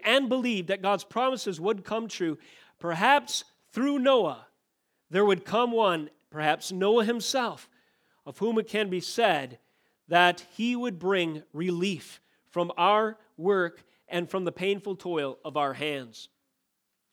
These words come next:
So as we see Noah planting and tending a vineyard,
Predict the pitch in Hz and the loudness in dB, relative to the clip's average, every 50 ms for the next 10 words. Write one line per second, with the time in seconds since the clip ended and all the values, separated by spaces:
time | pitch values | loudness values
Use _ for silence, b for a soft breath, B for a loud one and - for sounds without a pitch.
0 | _ _ _ - - 165 180 160 175 180 175 151 170 165 151 - - 233 220 190 | _ _ _ -16 -10 -8 -2 2 4 4 4 2 -2 -4 -4 -4 -6 -6 -4 -4
1 | 185 190 190 b b b b b - 160 180 190 175 180 - - 190 202 220 226 | -4 -6 -8 b b b b b -6 -4 0 0 0 -2 -2 0 0 0 0 0
2 | 220 240 220 196 170 160 - - 202 214 220 220 220 196 175 175 156 156 196 220 | -4 -6 -6 -4 -6 -6 -6 -6 -6 -4 -4 -4 -6 -6 -6 -6 0 0 0 0
3 | 202 165 139 127 127 | 0 -2 -4 -4 -8